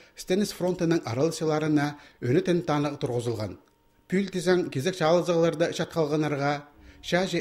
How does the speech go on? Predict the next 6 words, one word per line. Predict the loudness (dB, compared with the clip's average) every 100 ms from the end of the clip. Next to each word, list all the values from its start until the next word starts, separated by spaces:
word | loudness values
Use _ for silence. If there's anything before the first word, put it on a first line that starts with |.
| -2
интернационалистерге, | 0 0 0 -2 0 0 0 0 -2 4 4 4 -4 -20 -8
паза | -2 0 2
Чернобыльдағы | 2 2 2 2 2 0 2 -2 -4 -16 -10
атом | -4 -2 0 -2 -2 -12 -4
электростанциясында | -4 -2 -4 0 -2 -2 0 2 2 0
болған | -2 0 0